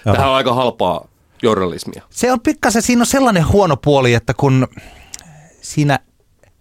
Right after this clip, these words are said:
Speaker 1: ehkä pitäisi ajatella sitä, että kuinka paljon tämä levy antaa tähän aikaan.
Speaker 2: Niin.
Speaker 1: Vai eikö? Mä muistan siis kirjallisuuden puolelta on ollut erittäin hyviä keskusteluja tästä, että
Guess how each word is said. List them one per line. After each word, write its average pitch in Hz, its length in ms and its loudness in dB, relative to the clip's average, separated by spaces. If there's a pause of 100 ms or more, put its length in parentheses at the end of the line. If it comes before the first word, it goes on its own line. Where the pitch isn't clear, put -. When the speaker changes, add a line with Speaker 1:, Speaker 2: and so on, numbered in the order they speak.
(200)
Speaker 1:
ehkä 127 460 0 (400)
pitäisi 110 500 0
ajatella 101 520 0
sitä, 82 460 -2 (260)
että 82 380 -8
kuinka 98 320 0
paljon 73 520 -2
tämä 73 280 -4 (140)
levy 87 340 0
antaa 73 540 -6
tähän 73 360 -4
aikaan. - 600 -8
Speaker 2:
Niin. 95 320 -2 (100)
Speaker 1:
Vai 80 160 0 (100)
eikö? 92 240 -6 (340)
Mä 135 80 4
muistan 180 340 2
siis 120 160 -2
kirjallisuuden 113 720 0
puolelta 92 540 0 (540)
on 107 120 0
ollut 110 260 -2
erittäin 104 580 0
hyviä 98 420 2 (420)
keskusteluja 73 840 -4
tästä, 85 380 -2
että 80 320 -6